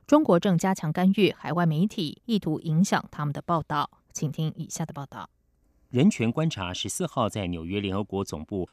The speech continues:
Speaker 2: 发表今年的全球人权报告，以“中国政府威胁全球人权”为题，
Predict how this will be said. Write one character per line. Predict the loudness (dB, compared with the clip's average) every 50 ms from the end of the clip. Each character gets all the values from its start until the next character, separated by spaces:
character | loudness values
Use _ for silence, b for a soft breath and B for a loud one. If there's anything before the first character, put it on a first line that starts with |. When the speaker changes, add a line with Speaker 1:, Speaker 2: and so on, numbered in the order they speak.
| _ 0
Speaker 2:
发 | 0 0
表 | 0 0 -4 -4
今 | -4 -4 -2 -2
年 | -2 -2 -4
的 | -4 -6 -6
全 | -8 -8 -8 -6 -6
球 | -6 -6 -8
人 | -8 -6 -6 -8
权 | -6 -6 -8
报 | -6 -4 -6 -4
告， | -2 -2 -2 -2 -2 -6 _ _ _ _
以 | -6 -4 -4 -4
“中 | -2 -2 -2 -2
国 | 0 -2 -4
政 | -2 -2 -4 -4
府 | -4 -6 -12 -8
威 | -4 -4 -4
胁 | -4 -4 -6 -6 -8
全 | -6 -8 -8 -8
球 | -6 -6 -8 -8
人 | -6 -6 -8
权” | -8 -8 -10 -8
为 | -8 -8 -10
题， | -8 -8 -8 -6 -6 -8